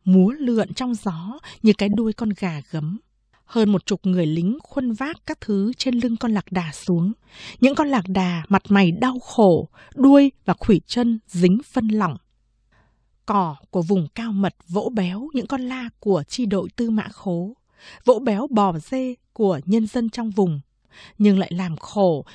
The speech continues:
những con lạc đà. Chúng đến đây đã bị ngã nước, cho nên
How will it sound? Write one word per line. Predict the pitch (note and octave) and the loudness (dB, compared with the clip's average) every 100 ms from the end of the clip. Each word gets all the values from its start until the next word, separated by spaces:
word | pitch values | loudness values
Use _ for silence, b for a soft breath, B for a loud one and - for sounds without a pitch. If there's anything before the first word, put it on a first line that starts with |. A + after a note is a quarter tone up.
| B | B
những | A#3 | -8
con | C4+ B3+ | -6 -6
lạc | A3 E3 - | -6 -6 -6
đà. | F3+ E3 D#3 _ _ _ _ _ b b b | -6 -6 -10 _ _ _ _ _ b b b
Chúng | - A3+ G3 G#3 C#4 | -2 0 2 0 0
đến | G#3 A#3 | -2 -2
đây | B3+ B3 A#3 - | -4 -4 -6 -6
đã | F#3 | -2
bị | C4 G#3 | -2 0
ngã | F#3 - | -2 -2
nước, | C4+ C#4 E4 - _ _ | -6 -6 -6 -8 _ _
cho | - F#3+ | -4 0
nên | F#3+ F#3 | 0 0